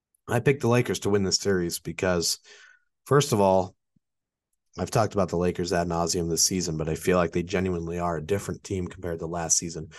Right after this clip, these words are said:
Of course, that's easy to see with the roster makeup, but the mindset is a different matter. You know, this is a team that, uh, is not, they know they're not gonna be given anything as far as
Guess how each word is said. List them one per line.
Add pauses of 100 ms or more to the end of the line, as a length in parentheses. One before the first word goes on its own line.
(160)
Of
course,
that's
easy
to
see
with
the
roster
makeup, (460)
but
the
mindset
is
a
different
matter.
You
know,
this
is
a
team
that,
uh, (760)
is
not, (400)
they
know
they're
not
gonna
be
given
anything
as
far
as